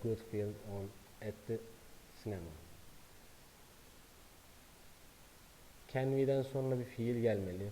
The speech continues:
Burada yönelim var. To gelmiş. Yani burada daha çok would geliyor da.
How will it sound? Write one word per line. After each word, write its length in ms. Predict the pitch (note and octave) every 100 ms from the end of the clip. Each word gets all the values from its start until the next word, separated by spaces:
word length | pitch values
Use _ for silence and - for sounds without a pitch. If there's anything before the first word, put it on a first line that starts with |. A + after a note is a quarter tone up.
| -
Burada 180 | G#2+ G#2+
yönelim 480 | G#2 G2+ G2+ F#2
var. 180 | F2+ F#2+ - - - - - - - - - - - - - - - - - -
To 180 | A2
gelmiş. 560 | G#2+ G2+ F#2+ G2+ - - - - - A2+
Yani 280 | A2 A2
burada 280 | A2+ A#2 A2+
daha 180 | B2 A#2+
çok 160 | B2 A#2+ -
would 360 | - A#2 G#2+ -
geliyor 300 | A2 B2+ G2+
da. 140 | F2+